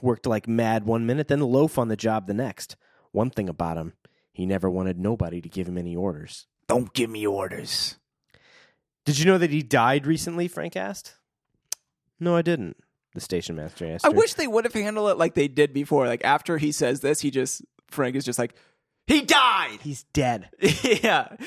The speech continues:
Speaker 1: Get over it.
Speaker 2: <laughs> Get over it.
Speaker 1: <laughs> We've moved on."
Speaker 2: <laughs> Yeah.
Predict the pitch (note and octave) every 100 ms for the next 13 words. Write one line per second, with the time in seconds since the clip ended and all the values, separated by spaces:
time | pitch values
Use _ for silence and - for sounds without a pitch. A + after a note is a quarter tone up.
0 | - F3+ D#3+ D3+ C#3 C3 A2 G#3+ A3+ F#3
1 | D#3+ D#3+ G3 - F3 E3 E3+ D3+ D3+ C3+
2 | C3 B2 A#2 F#2+ F#3 - A#3+